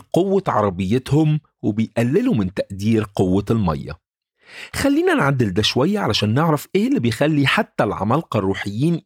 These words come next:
يقعوا أبعد من اللي كانوا يتخيلوه. هم بيبالغوا في تقدير قوتهم على المقاومة وبيقللوا من تقدير قوة الخطية. التدرج الأكيد للإغراء الروحي والكوارث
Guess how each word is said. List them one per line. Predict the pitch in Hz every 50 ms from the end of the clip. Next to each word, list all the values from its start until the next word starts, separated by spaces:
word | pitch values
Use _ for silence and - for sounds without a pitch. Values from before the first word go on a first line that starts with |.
| -
يقعوا | - 160 202 - - 120 120 127 143 - _ -
أبعد | 180 214 202 254 269 208 160 131
من | 135 123 113
اللي | 104 101 95
كانوا | 92 - 113 107 107 101
يتخيلوه. | 95 90 - 92 - - 92 90 87 85 92 98 85 71 - _ _ _ _ - - - - - - -
هم | 240 302 294
بيبالغوا | 170 147 127 113 107 110 151 185 208 190 151 151 143
في | - -
تقدير | - - - - 107 120 151 165 156 - _ -
قوتهم | 123 117 110 113 135 160 - - 131 139 147 127 117
على | - - 104 104
المقاومة | 98 98 98 98 92 - - 160 170 160 131 110 113 127 135 - - - -
وبيقللوا | 127 127 127 143 - - - 127 127 147 202 233 233 156
من | 113 104 104 101
تقدير | - - - 107 98 107 110 104 113 -
قوة | - 101 95 92 92 92
الخطية. | 101 90 - - - - 170 185 147 101 90 92 _ _ _ _ _ - - - - - -
التدرج | 156 - - 175 170 208 240 285 277 262 185 165
الأكيد | 143 - - 123 120 - - 175 185 170 170
للإغراء | 147 123 - - 117 107 107 113 123 151 175 - 131
الروحي | 113 101 101 110 131 151 - - - 185 196
والكوارث | 196 185 104 104 101 - - 110 113 143 175 196 208 233 254 240 -